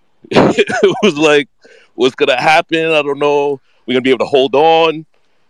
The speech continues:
But that was fun. That was enjoyable. That was probably, uh, the most enjoyable game of the season because a lot of things happened. A lot of things went wrong, too, as far as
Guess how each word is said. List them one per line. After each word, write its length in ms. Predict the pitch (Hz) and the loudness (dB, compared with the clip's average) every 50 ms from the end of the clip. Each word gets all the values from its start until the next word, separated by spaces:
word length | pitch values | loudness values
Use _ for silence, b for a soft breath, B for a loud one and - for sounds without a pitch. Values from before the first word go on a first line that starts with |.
| _ | _
But 140 | - 120 110 _ _ | -8 -8 -8 _ _
that 200 | 123 123 135 143 | 0 2 2 2
was 160 | 151 139 - | 0 -2 -6
fun. 380 | - - 147 131 107 80 67 _ _ | -6 -4 -2 -2 -2 -4 -10 _ _
That 160 | - 104 117 | -4 -2 -2
was 160 | 127 147 127 131 | -2 -2 -4 -8
enjoyable. 640 | 131 113 104 113 120 131 135 110 85 - 71 78 - | -12 -10 -6 -4 -4 -2 -4 -4 -8 -10 -16 -8 -4
That 100 | 113 110 | -2 0
was 120 | 120 120 - | 0 -2 -4
probably, 800 | - - - 127 127 - 123 117 113 120 117 113 113 117 110 - _ _ _ _ _ _ _ _ _ _ _ - | -6 -2 0 0 0 -2 -4 -8 -10 -8 -8 -8 -8 -10 -14 -16 _ _ _ _ _ _ _ _ _ _ _ -8
uh, 420 | 104 104 104 101 104 98 95 90 - | -6 -4 -4 -4 -4 -6 -8 -10 -12
the 200 | - 98 107 107 | -14 -12 -10 -6
most 280 | 113 120 131 123 - - | -4 -4 -4 -4 -6 -10
enjoyable 440 | 113 104 - 120 117 120 110 110 104 | -10 -6 -4 -4 -4 -4 -6 -10 -10
game 280 | 98 107 120 120 110 | -8 -8 -8 -8 -8
of 60 | 110 | -10
the 60 | 101 127 | -12 -14
season 600 | - - 127 147 156 127 90 82 90 98 113 117 _ _ _ _ _ _ | -14 -14 -14 -12 -12 -10 -12 -12 -12 -12 -14 -18 _ _ _ _ _ _
because 340 | - 131 - - 160 139 131 | -12 -8 -2 -2 -2 0 0
a 80 | 139 | 0
lot 220 | 135 131 131 135 147 | 0 0 0 -2 -2
of 80 | 139 | -4
things 800 | - - 156 151 147 143 147 147 156 147 - _ _ _ _ _ _ | -6 -6 -6 -6 -4 -6 -10 -12 -14 -18 -20 _ _ _ _ _ _
happened. 540 | - - - 135 139 143 - 156 156 147 139 | -18 -8 -4 -2 -2 -2 -4 -8 -8 -8 -4
A 40 | |
lot 160 | 139 156 156 156 | -4 -2 -4 -4
of 60 | - | -6
things 180 | 165 160 139 | -8 -10 -8
went 180 | 139 135 113 101 | -8 -8 -6 -6
wrong, 200 | 110 113 120 113 | -4 -6 -6 -6
too, 280 | - - 117 127 135 101 | -8 -10 -8 -6 -6 -6
as 80 | 101 - | -6 -6
far 240 | - 101 98 98 | -4 -4 -2 -2
as 180 | 95 90 85 | -4 -8 -12